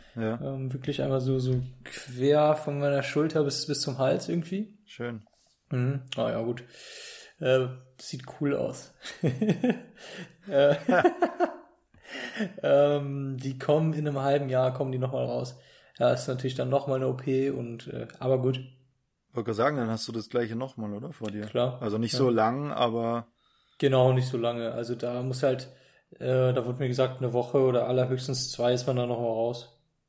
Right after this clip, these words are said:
Speaker 1: Mhm. Oh, wie nervig.
Speaker 2: Aber man muss trotzdem nochmal, äh, mit dem Fliegerarzt sprechen danach.
Speaker 1: Mhm.
Speaker 2: Muss dann nochmal kontrolliert werden vom Fliegerarzt, weil,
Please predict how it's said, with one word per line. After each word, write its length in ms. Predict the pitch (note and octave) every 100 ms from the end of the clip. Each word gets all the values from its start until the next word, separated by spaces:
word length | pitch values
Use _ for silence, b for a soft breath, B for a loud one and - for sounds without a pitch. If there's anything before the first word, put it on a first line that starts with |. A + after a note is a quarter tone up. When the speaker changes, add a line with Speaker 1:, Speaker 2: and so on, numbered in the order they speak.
| _ _
Speaker 1:
Mhm. 400 | A#2 A2 A2+ - _ _ _ _ - A3+
Oh, 240 | - - A2+
wie 80 | A2+
nervig. 520 | A2 G#2+ G#2 A2+ - _ _ B B B
Speaker 2:
Aber 280 | - A#2 B2
man 120 | C#3 C#3
muss 240 | C3 -
trotzdem 500 | - C3 B2+ - C#3+
nochmal, 640 | D3+ D3+ D3+ D3+ D#3+ E3
äh, 260 | C#3+ C3+ C3+
mit 200 | C3+ C3
dem 140 | C#3 B2+
Fliegerarzt 540 | C3+ C3+ C#3 D3 -
sprechen 340 | - D3 D3 E3+
danach. 400 | E3+ E3+ F3+ A2
Speaker 1:
Mhm. 180 | B2+ C3 b b
Speaker 2:
Muss 200 | B2+ C#3
dann 100 | -
nochmal 180 | C3 C3
kontrolliert 460 | C3 C3 C#3 D3 D3+
werden 140 | C#3
vom 160 | C3+ C3
Fliegerarzt, 640 | - E3+ C3+ D#3 - - A#2+
weil, 480 | A#2+ C3 D#3+ F#3